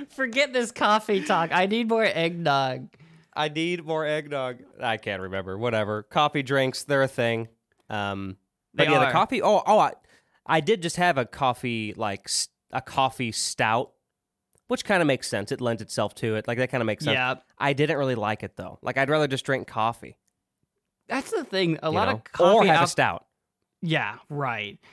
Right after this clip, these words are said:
Speaker 1: Uh, a lot of coffee alcoholic drinks try to kind of mask their, like,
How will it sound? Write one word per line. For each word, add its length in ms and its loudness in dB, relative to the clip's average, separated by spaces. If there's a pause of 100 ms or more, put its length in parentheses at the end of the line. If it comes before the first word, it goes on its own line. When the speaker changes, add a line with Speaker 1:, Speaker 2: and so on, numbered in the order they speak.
(280)
Speaker 1:
Uh, 320 4
a 100 0
lot 140 2
of 60 -6
coffee 340 -2
alcoholic 420 0
drinks 300 -2
try 180 0
to 60 -2
kind 220 0
of 120 -4
mask 720 0
their, 460 0
like, 360 -4